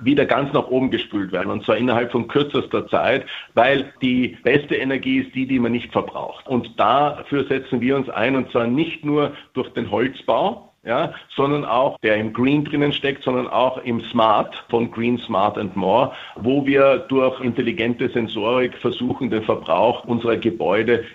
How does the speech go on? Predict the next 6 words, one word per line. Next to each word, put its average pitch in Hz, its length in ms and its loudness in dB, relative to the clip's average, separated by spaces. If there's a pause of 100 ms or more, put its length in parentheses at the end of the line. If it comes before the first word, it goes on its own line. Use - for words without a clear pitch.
(120)
erheblich 104 1000 0 (120)
im 98 200 -2
zweistelligen 104 560 0
Prozentbereich 92 840 -2
zu 123 140 0
senken. 113 500 0